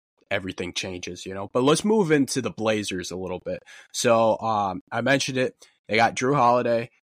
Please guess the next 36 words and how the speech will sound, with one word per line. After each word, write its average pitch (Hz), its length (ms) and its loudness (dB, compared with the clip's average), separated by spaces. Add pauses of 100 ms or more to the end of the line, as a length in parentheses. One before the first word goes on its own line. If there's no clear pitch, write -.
DeAndre 123 380 2
Ayton, 110 340 -4 (360)
those 120 160 0
are 123 40 -8
kinda 120 260 0
the 110 40 -2
main 110 280 0
pieces, 104 500 -6
and 101 100 -6
then 101 80 -2
a 98 80 0
lot 101 140 4
of - 100 -8
picks - 560 -6
from 92 480 -2
this - 220 -6
deal. 95 360 -4
They 92 120 -2
got 98 200 0
three 101 600 -2 (220)
unprotected 95 800 -4
picks - 220 -8
from 98 140 -10
the 87 140 -8
Bucks. 92 280 -2
Even 101 200 -8
the 92 100 -10
pick - 200 -6
swaps - 400 -8
are - 80 -8
unprotected. 92 640 -8
So, 117 460 2
um, 113 380 0 (500)
I'll 151 160 4
start 180 280 4
with 143 140 0